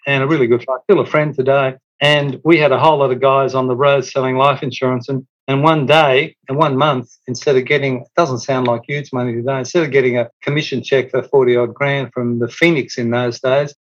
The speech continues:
I had, um, uh, forty odd grand taken out of my cash flow. Anyway, I, I was inane and stupid in those days. I thought, "Oh, I'm, I'm broke. I better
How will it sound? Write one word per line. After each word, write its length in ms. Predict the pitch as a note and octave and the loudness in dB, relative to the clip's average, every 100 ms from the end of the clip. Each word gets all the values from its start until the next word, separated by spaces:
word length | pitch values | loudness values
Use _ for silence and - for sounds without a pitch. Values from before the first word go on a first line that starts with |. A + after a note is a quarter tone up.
| - | -2
I 140 | C3+ | 0
had, 340 | C#3 C#3 A#2 C#3 | 0 -2 -2 0
um, 400 | C3 C3 B2+ A2+ | 0 0 -2 -6
uh, 360 | C3+ C3 C3 C3 C#3+ _ | -8 -6 -6 -8 -10 _
forty 260 | D3+ C#3+ C3 | -4 0 0
odd 140 | A#2 | -2
grand 300 | C3 C3 A#2+ | -4 -4 -4
taken 340 | C#3 B2+ A#2 | -4 -4 -4
out 140 | B2+ B2+ | -4 -2
of 60 | |
my 140 | B2 A#2+ | -2 -4
cash 340 | C3 D3+ - | -4 -6 -6
flow. 320 | C#3 A#2+ A#2 - - | -2 -2 -4 -12 -10
Anyway, 280 | C#3+ C3+ B2+ | -2 0 2
I, 240 | C3 C3+ C3 - | 2 0 0 0
I 80 | |
was 200 | C#3 C3+ | 2 2
inane 420 | D3+ C3 D3+ D#3 C3 | 0 0 0 0 -2
and 200 | A#2 A#2 | -4 -6
stupid 420 | - D3 D3+ - | -6 -4 -4 -2
in 140 | A2+ | 0
those 280 | A#2 B2 A#2 | 2 0 0
days. 260 | C3+ C3 B2+ | 2 2 2
I 60 | |
thought, 180 | B2 C3 | 0 2
"Oh, 200 | C3 B2 | 4 2
I'm, 80 | A#2+ - - - | 0 -10 -6 0
I'm 100 | B2+ G#2+ | 0 4
broke. 340 | C3+ C#3 A#2+ - | 4 4 -2 -4
I 100 | B2+ | -4
better 360 | B2 B2+ A#2+ | 0 2 2